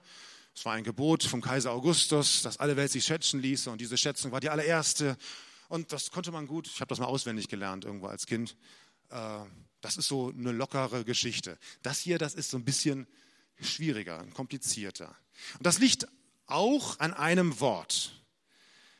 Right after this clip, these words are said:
Ja, es gibt das Wort Logos, was hier im griechischen Text vorkommt, und das heißt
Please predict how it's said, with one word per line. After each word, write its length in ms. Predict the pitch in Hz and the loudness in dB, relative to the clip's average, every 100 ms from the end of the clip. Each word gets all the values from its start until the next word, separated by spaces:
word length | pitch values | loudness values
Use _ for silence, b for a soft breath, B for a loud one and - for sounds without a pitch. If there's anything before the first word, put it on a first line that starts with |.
| b - | b -14
Ja, 260 | 95 113 156 | -10 -8 -6
es 160 | - | -4
gibt 320 | - 202 - 135 | -4 -4 -6 -6
das 280 | 127 - | -4 -6
Wort 580 | 117 139 165 - - - _ _ _ _ | -8 -8 -6 -6 -6 -8 _ _ _ _
Logos, 800 | 113 135 131 95 - - - - _ _ b b b b b | -2 0 0 0 2 2 0 -4 _ _ b b b b b
was 160 | 90 | -6
hier 160 | - 120 | -2 -2
im 60 | |
griechischen 380 | 113 127 - 131 | -2 -2 -2 -2
Text 280 | 120 - - | -4 -4 -2
vorkommt, 380 | 120 120 156 151 | -2 0 0 0
und 80 | 147 | -2
das 180 | 127 113 | -2 -4
heißt 400 | 120 175 - | -4 -6 -8